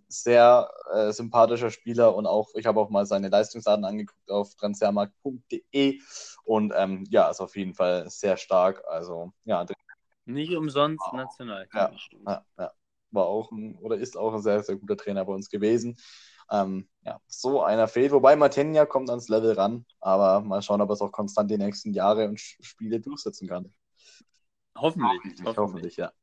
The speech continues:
Speaker 2: Dann kommen wir zur Innenverteidigung. Ich würd sagen, äh, wir sagen einfach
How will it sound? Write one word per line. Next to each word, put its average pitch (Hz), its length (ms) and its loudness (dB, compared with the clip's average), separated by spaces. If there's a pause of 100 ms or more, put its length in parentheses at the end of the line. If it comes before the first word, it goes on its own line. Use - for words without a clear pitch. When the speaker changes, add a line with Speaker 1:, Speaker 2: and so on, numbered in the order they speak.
(960)
Speaker 2:
Dann 175 300 4
kommen 190 320 -6
wir 165 120 -4
zur 151 280 -10
Innenverteidigung. 190 880 -10
Ich 147 100 -14
würd 147 140 -14
sagen, 147 420 -4
äh, 143 320 -2 (220)
wir 123 160 -12
sagen 127 260 -4
einfach 117 180 -12